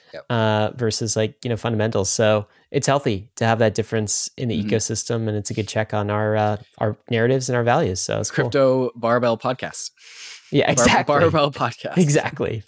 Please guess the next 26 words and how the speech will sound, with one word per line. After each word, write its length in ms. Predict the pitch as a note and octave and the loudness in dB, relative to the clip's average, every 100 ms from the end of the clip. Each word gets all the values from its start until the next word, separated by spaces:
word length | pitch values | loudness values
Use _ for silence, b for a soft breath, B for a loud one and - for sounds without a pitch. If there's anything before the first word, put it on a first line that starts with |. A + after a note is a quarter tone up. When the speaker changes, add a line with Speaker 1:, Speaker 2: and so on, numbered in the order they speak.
| - | 2
Speaker 2:
Both 160 | C3+ | 2
Speaker 1:
<laughs> 80 | - | 4
Speaker 2:
sides. 380 | B2+ G2+ - - - B | 2 2 0 -8 -10 B
He's 100 | C#3+ - | 2 6
Speaker 1:
Mm-hmm. 20 | |
Speaker 2:
also 240 | F4 - D#3 | 6 4 4
hilarious 680 | C3 C3 B2 F#2+ F#2+ - - | 4 4 2 0 -4 -4 -2
and 160 | C3 | 2
a 20 | B2+ | 4
Speaker 1:
He's 60 | |
Speaker 2:
lot 100 | B2 | 4
of 80 | G#2+ | 2
Speaker 1:
hu-, 60 | A#2+ | 2
he's 80 | B2 | 0
Speaker 2:
fun, 80 | F2+ | 0
man. 200 | F#2+ - | 0 0
It's, 160 | G#2+ A2+ | 0 0
Speaker 1:
fucking 120 | B2 | 0
Speaker 2:
like, 80 | F#2+ | -2
Speaker 1:
hilarious. 380 | C#2+ B1+ - - | -10 -12 -14 -6
Speaker 2:
a 100 | C3 | -4
really 380 | G#2+ A2 G#2 | 0 2 2
good 140 | G2 F#2 | 0 -2
conversation. 720 | G2+ E2+ F2+ F#2 G2 - F#2 | -4 -4 -4 -4 -6 -8 -12
So 200 | - A1 | -6 -4
Speaker 1:
Yeah. 220 | F2 F2 | -4 -6